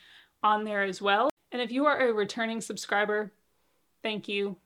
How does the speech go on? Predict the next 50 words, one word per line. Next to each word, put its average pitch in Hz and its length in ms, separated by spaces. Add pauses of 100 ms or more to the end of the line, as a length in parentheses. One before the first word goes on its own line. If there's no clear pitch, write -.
I 233 100
hope 233 240
you 208 100
know 202 120
I 196 100
love 196 240
you, 208 240
<laughs> - 60
and 226 120
I 208 300
so 208 260
appreciate 196 540
your 196 140
support. - 420
So - 240 (800)
let 226 260
us 277 160
get - 220
right 202 160
into 190 300
it. - 200 (1300)
I've 233 240
had 262 160
a 262 80
few 247 180
people 240 380
ask 208 260
me 277 140
how 269 220
old 214 200
I 214 120
am. 220 320 (500)
I 233 80
will 269 140
be 285 120
thirty-eight 269 540
years 269 220
old 285 180
this 262 200
year. - 280 (380)
I 226 100
don't 262 200
know 247 180
when 233 180
that 247 160
happened. 226 540 (440)
I 226 140
know 247 160
that's 254 280
not 226 360